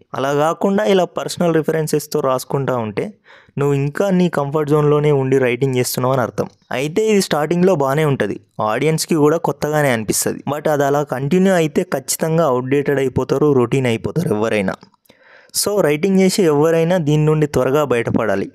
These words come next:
లేకపోతే అది మన రైటింగ్ స్టాండర్డ్స్ని ఎఫెక్ట్ చేయడమే కాకుండా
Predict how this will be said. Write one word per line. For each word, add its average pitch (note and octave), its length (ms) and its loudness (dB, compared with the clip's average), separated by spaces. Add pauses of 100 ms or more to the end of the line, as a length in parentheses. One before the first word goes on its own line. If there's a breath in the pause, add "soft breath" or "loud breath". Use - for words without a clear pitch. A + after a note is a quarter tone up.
లేకపోతే E3 560 -2
అది E3+ 140 4
మన C#3 220 0
రైటింగ్ C3 360 0
స్టాండర్డ్స్ని C#3+ 640 -2
ఎఫెక్ట్ C3+ 320 -2
చేయడమే C3+ 400 2
కాకుండా A#2 500 -2